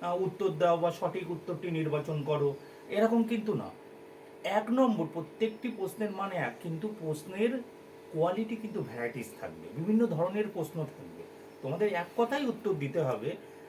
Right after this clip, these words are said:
সঠিক উত্তরটা, আহ, যে চয়েস করতে হবে বা সঠিক উত্তরটা নির্বাচন করতে হবে, কিন্তু প্রশ্নের ভ্যারাইটিস ধরনের কিন্তু প্রশ্ন থাকবে। তাহলে তোমাদের কাজ হচ্ছে কিন্তু এই রামায়ণের যে সাতটি কাণ্ড,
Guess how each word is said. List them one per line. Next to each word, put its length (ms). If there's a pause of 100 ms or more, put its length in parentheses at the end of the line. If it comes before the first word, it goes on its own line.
(300)
সঠিক 300
উত্তরটা, 380
আহ, 320
যে 160
চয়েস 340
করতে 300
হবে 360
বা 260 (380)
সঠিক 240
উত্তরটা 360
নির্বাচন 440
করতে 300
হবে, 220
কিন্তু 240
প্রশ্নের 600
ভ্যারাইটিস 640 (100)
ধরনের 320
কিন্তু 260
প্রশ্ন 380
থাকবে। 280 (400)
তাহলে 340
তোমাদের 400
কাজ 280
হচ্ছে 220
কিন্তু 320 (160)
এই 160
রামায়ণের 560
যে 100
সাতটি 580
কাণ্ড, 360